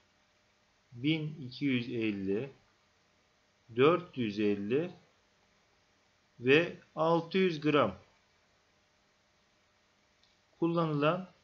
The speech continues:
bu renklerdeki boyalar. Toplam kaç gram boya kullandığı için topluyorum? Sıfır.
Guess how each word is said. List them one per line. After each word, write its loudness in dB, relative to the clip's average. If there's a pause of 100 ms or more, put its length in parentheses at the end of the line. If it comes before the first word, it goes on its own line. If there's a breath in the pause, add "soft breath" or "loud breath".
bu 0
renklerdeki -2
boyalar. 2 (100)
Toplam 0
kaç -2
gram 2
boya 4
kullandığı -4
için -6
topluyorum? -4
Sıfır. -6